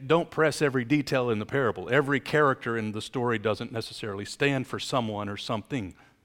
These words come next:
You know, people have done that through the years with, say, the, like, the Good Samaritan, where the innkeeper and everyone is supposed to be someone. Um, and it just ends up being crazy.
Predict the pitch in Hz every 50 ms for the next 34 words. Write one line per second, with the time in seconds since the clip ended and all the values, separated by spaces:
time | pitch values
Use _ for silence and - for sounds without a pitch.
0 | _ _ _ - 95 95 90 - 131 117 101 90 98 117 107 107 107 107 104 -
1 | - 123 107 101 101 110 120 113 104 92 104 98 - - - 120 107 98 101 101
2 | 104 104 101 - 113 98 - 117 110 - - 113 110 123 127 120 107 - - 113
3 | - _ _ _ _ _ _ _ _ _ _ _ _ _ - - 147 127 123 113
4 | 110 127 - 139 143 135 - 151 139 131 135 117 107 113 123 123 127 110 110 110
5 | 104 104 - - - 123 107 - - 101 104 117 110 - - 98 95 92 78 -
6 | _ - - - - - - - - - _ - - 110 104 104 95 95 95 -
7 | 123 110 110 107 110 104 110 98 113 117 101 101 98 90 101 101 92 90 - -
8 | 120 110 98 - - -